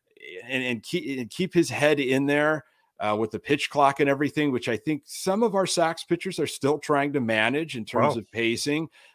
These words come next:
Speaker 1: Um, I, I, I like Kopech. I really do. But he, just like Lance Lynn, has got to limit the home runs. You know, he, he sometimes gets into a habit of saying,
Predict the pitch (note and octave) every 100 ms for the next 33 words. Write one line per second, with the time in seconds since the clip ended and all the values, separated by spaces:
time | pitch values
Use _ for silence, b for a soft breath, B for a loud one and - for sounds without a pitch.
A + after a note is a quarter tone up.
0 | _ A2 G#2+ G#2+ G#2+ G#2 G2+ _ - -
1 | D3 D3+ D#3 D#3 E3+ F3+ G#3+ A3 - G#2
2 | E2 - C#3 C3+ E3 F3 D#3 A#2+ F3 D#3
3 | F2+ b b _ D3+ - F3+ A3 G#3+ D#3
4 | E3 - E3+ E3 D3 D#3+ D#3 - D3+ G3
5 | F3+ C3+ C#3+ - D3+ D#3 D#3+ F3+ D3+ D3
6 | D3+ D#3 D3 D#3+ D#3 D#3 E3+ F#3+ A#2+ -
7 | - B2 C3+ C#3 C3 F3+ F#3+ b b _
8 | G3+ - A#3+ G3+ G#3+ F3 C3+ E3 E3+ -
9 | D#3+ D#3+ - D#3 B2 A#2 G#2+ A2 C3+ -
10 | A2 - B2 A#2+ A#2